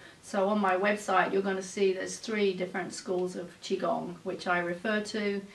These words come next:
um, because those are the three schools that I've trained in. And mainly now I'm practicing Wan Gong, which is a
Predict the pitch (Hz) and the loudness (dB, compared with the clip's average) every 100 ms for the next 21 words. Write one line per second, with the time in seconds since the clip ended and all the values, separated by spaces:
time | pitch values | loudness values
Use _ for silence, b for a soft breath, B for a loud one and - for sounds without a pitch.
0 | B B - 196 190 180 190 196 196 190 | B B -4 0 0 -2 -4 -4 0 0
1 | 180 196 180 214 190 185 202 180 175 - | 0 -6 -6 -2 -2 -2 -2 -2 -4 -4
2 | 190 180 160 - 214 190 190 196 - 196 | -4 -2 -4 -6 -4 -2 -2 -6 -8 -10
3 | B B B B 202 202 202 208 202 196 | B B B B -2 2 2 4 4 2
4 | 190 185 180 196 190 180 190 - - 196 | 0 0 0 0 -2 -2 -4 -4 -6 -4
5 | 180 180 180 - 190 185 180 170 156 - | -2 -4 -6 -4 -2 0 -2 -4 -6 -14
6 | - 190 180 185 180 | -12 -10 -10 -10 -8